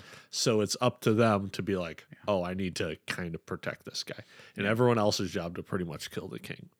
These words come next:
Speaker 2: Yeah.
Speaker 1: So, and
Speaker 2: So
Speaker 1: like
Speaker 2: it's
Speaker 1: a
Speaker 2: Commander. It's just
Speaker 1: Yeah, it's
Speaker 2: there's
Speaker 1: still
Speaker 2: a
Speaker 1: a
Speaker 2: different
Speaker 1: commander, but there's
Speaker 2: Right.
Speaker 1: more to it at that point.
Speaker 2: Right.
Speaker 1: So, mm-hmm.
Speaker 2: Right.
Speaker 1: Which that, that game's, uh,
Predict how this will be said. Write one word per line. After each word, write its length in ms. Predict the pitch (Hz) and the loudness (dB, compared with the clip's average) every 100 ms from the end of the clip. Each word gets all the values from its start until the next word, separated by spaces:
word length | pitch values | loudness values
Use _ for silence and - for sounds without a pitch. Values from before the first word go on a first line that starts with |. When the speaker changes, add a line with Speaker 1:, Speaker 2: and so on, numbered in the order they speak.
| - | -14
Speaker 2:
Yeah. 140 | - - - | -14 -14 -16
Speaker 1:
So, 380 | - - - - - | -8 -4 -4 -6 -4
and 140 | 113 | 2
Speaker 2:
So 80 | 180 | 6
Speaker 1:
like 80 | 175 | 6
Speaker 2:
it's 40 | 117 | 4
Speaker 1:
a 40 | |
Speaker 2:
Commander. 580 | 156 160 156 117 98 90 | 4 6 6 4 2 -4
It's 260 | 98 - | -6 -6
just 240 | - 107 151 | -4 0 4
Speaker 1:
Yeah, 160 | 123 80 | 4 4
it's 40 | |
Speaker 2:
there's 160 | 120 - | 0 4
Speaker 1:
still 260 | 147 185 | 6 8
Speaker 2:
a 40 | 156 | 8
Speaker 1:
a 40 | |
Speaker 2:
different 160 | 131 123 | 6 4
Speaker 1:
commander, 420 | 104 98 87 80 - - - | 4 2 0 -2 -8 -18 2
but 200 | 113 104 | 2 6
there's 280 | 117 107 - | 4 4 0
Speaker 2:
Right. 200 | 117 127 | 0 4
Speaker 1:
more 180 | 143 120 | 6 4
to 440 | - - - 92 82 | 2 -4 0 0 0
it 120 | 73 | -6
at 180 | 82 82 | -10 -8
that 260 | 73 62 - | -8 -10 -14
point. 260 | - - - _ - | -16 -16 -20 _ -12
Speaker 2:
Right. 180 | 95 - - | -12 -12 -16
Speaker 1:
So, 360 | - - - 50 _ _ _ - | -8 -4 -4 -8 _ _ _ -12
mm-hmm. 220 | 90 87 87 - | -10 -10 -14 -16
Speaker 2:
Right. 140 | - - - - - - - - - - - | -16 -16 -18 -20 -18 -18 -18 -16 -16 -16 -2
Speaker 1:
Which 220 | 92 - | -2 0
that, 220 | 98 92 _ _ | -2 -4 _ _
that 200 | 80 80 | -10 -10
game's, 320 | - 76 - | -12 -14 -12
uh, 240 | - - | -12 -12